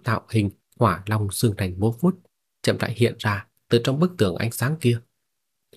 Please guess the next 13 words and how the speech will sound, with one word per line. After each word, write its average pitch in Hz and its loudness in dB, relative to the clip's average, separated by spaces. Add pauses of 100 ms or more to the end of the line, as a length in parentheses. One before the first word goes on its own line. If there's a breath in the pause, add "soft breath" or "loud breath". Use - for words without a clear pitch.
(580)
Nó 110 2
giống 117 4
như 101 2
bị 101 2
triệu 104 2
hồi 92 -2 (300)
từ 131 6
một 101 0
không 104 0
gian 92 -2
khác 131 -2
đến 131 2
đây. 92 -2